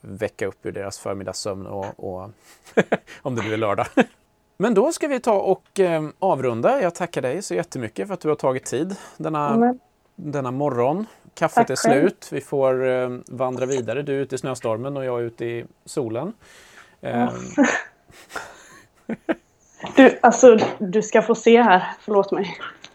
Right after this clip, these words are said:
Speaker 1: Här, ja, men titta, det är ju, <laughs> det är verkligen... Det snöar ordentligt.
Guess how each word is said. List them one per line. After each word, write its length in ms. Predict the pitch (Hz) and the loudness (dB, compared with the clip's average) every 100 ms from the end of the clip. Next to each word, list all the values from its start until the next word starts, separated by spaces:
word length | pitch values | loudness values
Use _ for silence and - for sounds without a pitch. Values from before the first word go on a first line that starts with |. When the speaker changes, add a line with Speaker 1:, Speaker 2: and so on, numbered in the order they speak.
| _ _ | _ _
Speaker 1:
Här, 220 | 123 123 - | -4 0 0
ja, 80 | |
men 120 | 120 117 | 0 -2
titta, 260 | 160 - | -4 -2
det 80 | 127 | 0
är 100 | 120 | 4
ju, 200 | 170 165 156 - - - | 4 4 -2 -4 -6 0
<laughs> 440 | - 427 - 508 - | 6 6 6 4 2
det 200 | 226 160 | 0 2
är 60 | |
verkligen... 480 | - - - 190 208 _ - - | 2 0 2 -2 -2 _ -16 -10
Det 80 | 147 | -4
snöar 300 | 143 160 196 | -2 0 2
ordentligt. 580 | 220 160 113 359 - - | 2 2 0 -6 -6 -4